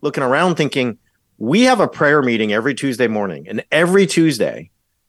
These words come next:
we pray for the police and the military, like, three hundred times, 'cause that's what everyone in the church asks us to pray for.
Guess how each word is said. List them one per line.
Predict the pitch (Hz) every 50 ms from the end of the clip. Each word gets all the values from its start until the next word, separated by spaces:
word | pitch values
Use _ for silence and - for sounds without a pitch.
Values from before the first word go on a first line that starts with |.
| _ _ -
we | - 143 160
pray | 160 - - 175 156 151
for | 143 - 143
the | 101 113
police | - - 143 120 127 139 151 147 - -
and | - 120 110
the | 104
military, | 107 120 127 135 131 - 127 107 90 92 95
like, | 98 92 107 110 -
three | - - 143 143
hundred | 139 147 135 123 110
times, | - 135 127 104 85 76 -
'cause | - 117
that's | 104 120 127 - -
what | 135 120
everyone | 117 113 120 113 110
in | 107 101
the | 98
church | - - 120 104 98 -
asks | 107 98 95 -
us | 104 92
to | - 92
pray | - - 127 127
for. | - - 90 73 69 76